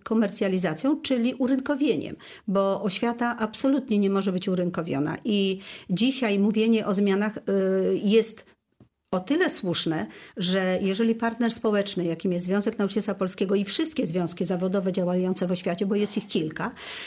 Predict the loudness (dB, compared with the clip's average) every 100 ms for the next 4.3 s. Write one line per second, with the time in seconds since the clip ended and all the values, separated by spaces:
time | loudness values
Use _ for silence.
0 | -4 0 2 2 2 2 4 4 4 2
1 | 2 0 0 -2 -2 0 0 0 -2 0
2 | 0 0 0 0 0 0 0 0 0 2
3 | 2 4 2 -2 -6 -18 -2 -2 0 -4
4 | -2 -4